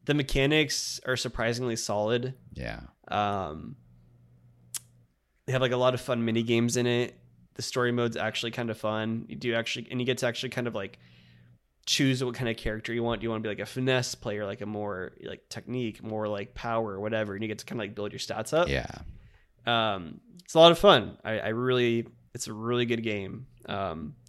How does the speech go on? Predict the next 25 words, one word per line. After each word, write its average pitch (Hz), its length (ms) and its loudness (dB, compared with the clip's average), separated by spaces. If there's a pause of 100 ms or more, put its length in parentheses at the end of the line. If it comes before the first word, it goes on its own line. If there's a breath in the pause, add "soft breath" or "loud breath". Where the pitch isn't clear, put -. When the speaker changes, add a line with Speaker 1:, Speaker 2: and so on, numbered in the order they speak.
(640 soft breath)
Speaker 1:
for 120 300 2
its 98 220 -2
time, 92 380 -6
at 85 240 -12
least. 80 240 -8
I - 40 -8
Speaker 2:
Okay. - 80 -4
Speaker 1:
guess 98 160 -4
I 92 60 -6
won't 101 220 -8
say 101 140 -6
it - 60 -10
holds 101 280 -10
up 90 180 -12
well 101 180 -4
relative 98 440 -8
to, - 100 -10
like, 67 240 -8
whatever 95 300 -8
they're 113 80 -10
coming 117 220 -6
out 87 80 -8
with 123 120 -12
today, 113 300 -2
but 110 320 -4